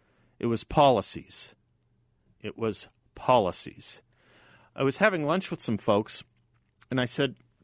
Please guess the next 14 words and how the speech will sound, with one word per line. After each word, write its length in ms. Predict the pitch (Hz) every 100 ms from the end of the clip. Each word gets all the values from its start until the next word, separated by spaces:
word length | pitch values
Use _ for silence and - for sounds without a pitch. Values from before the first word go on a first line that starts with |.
| _ _ _ _ - -
"You 140 | 151
have 300 | 139 233 -
to 80 | 262
remember 540 | 117 98 139 247 160
last 480 | 101 104 101 - -
year 160 | 147 208
what 200 | 143 -
was 180 | 107 -
going 340 | 127 120 120
on 440 | 180 180 92 95 - _ _ _ _ _ _ _ _ -
in 120 | 131 -
Oregon. 460 | 277 311 139 - - _ _ _ _ -
Also, 400 | 247 - - 87
Portland, 600 | - 285 254 104 85